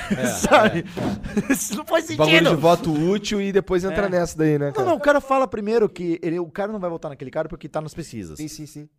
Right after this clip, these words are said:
Speaker 2: Depois o cara vira e fala que pesquisa é comprada, sabe?
Speaker 3: Tem
Speaker 2: Ah!
Speaker 3: muita gente que votou, por exemplo, em primeiro turno no Bolsonaro, votando, que votaria em outro candidato pra,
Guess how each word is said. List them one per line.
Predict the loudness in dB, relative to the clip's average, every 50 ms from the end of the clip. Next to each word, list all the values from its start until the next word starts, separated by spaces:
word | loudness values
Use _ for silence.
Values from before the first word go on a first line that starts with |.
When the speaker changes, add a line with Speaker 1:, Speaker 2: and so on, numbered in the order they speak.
| _ _ -12
Speaker 2:
Depois | -6 -6 -4 2
o | 4
cara | 4 4 4
vira | 4 2 0
e | 2
fala | 4 4 4 4 4
que | 0 -6 -14 -16 -18 _ _ _ -20 -20 -20 _ _
pesquisa | -8 -8 -6 -6 -4 -4 -2
é |
comprada, | -2 -2 -2 0 0 2 4 4 4 4 2
sabe? | 0 0 0 0 -2 -6
Speaker 3:
Tem | -14 -20 -18 -8 -4
Speaker 2:
Ah! | -2 2 4 6 8 10 10 10
Speaker 3:
muita | 10 8 6
gente | 2 0
que | -2 -2
votou, | -2 -2 -2 -2 -4
por | -4 -4
exemplo, | -2 -4 -4
em |
primeiro | -4 -4 -4 -4 -4
turno | -6 -6 -8 -8 -8
no | -8
Bolsonaro, | -8 -8 -10 -10 -10 -12 -10 -10 -10 -10
votando, | -10 -10 -12 -12 _ -8 -8 -8 -8 -12 -14
que | -16 -16 -14
votaria | -14 -12 -12 -10 -8 -8 -8 -8 -8 -10 -12
em | -12
outro | -12 -14 -14 -16
candidato | -16 -16 -14 -12 -8 -6 -6 -6 -6 -8 _
pra, | -8